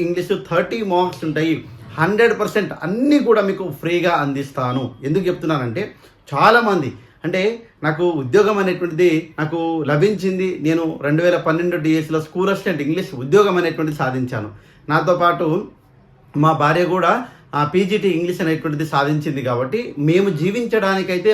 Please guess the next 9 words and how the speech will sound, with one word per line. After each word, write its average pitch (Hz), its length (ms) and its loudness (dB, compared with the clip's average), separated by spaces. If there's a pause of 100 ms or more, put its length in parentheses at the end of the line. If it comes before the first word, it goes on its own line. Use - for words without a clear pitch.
మాకు 180 180 0
అవసరమైనటువంటి 180 800 0 (100)
డబ్బు 143 240 0
అయితే 160 160 0 (140)
ఉంది, 127 240 -2 (380)
కాబట్టి 214 240 2 (160)
ఫ్రీ 233 120 4 (140)
సర్వీస్ 208 420 0
చేయాలి 160 460 2